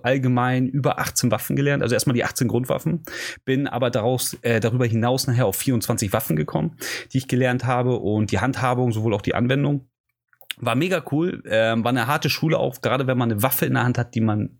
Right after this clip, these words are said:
nicht so mag, aber trotzdem das lernen muss, ähm, die einen nicht so liegt, aber dann trotzdem sich darin versucht zu schulen, sie zu perfektionieren. Also ist nicht ganz ohne, aber Stock war quasi der Anfang. Danach kam der Säbel und danach das Schwert und dann der Doppelkultstock.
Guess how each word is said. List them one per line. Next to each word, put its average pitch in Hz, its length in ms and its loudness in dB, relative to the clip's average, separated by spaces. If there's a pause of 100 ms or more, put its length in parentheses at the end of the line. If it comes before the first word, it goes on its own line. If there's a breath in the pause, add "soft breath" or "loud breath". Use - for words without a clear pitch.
(100)
nicht - 240 0
so - 100 0
mag, 90 380 2
aber 98 180 0
trotzdem 110 380 0
das 101 180 0
lernen 101 300 2
muss, 117 320 2 (420 loud breath)
ähm, 107 220 2
die 113 120 2
einen 110 100 2
nicht 135 140 0
so 123 140 2
liegt, 131 320 0 (160 loud breath)
aber 120 140 0
dann 120 120 2
trotzdem 131 500 0
sich 117 180 -4
darin 127 240 0
versucht 120 320 0
zu - 100 -2
schulen, 117 320 0
sie 110 180 0
zu - 140 -8
perfektionieren. 110 720 0 (180)
Also 104 240 0
ist 120 120 -2
nicht 131 120 0
ganz 123 200 0
ohne, 156 340 0 (260 loud breath)
aber 120 360 0
Stock - 360 -2
war 131 260 0
quasi 113 260 -2
der 135 100 0
Anfang. 90 300 -2
Danach 113 200 0
kam 113 200 0
der 107 80 2
Säbel 135 420 2
und 117 180 -2
danach 120 180 2
das 120 120 -2
Schwert - 360 0
und - 80 -4
dann 104 120 2
der 113 80 2
Doppelkultstock. 110 720 -4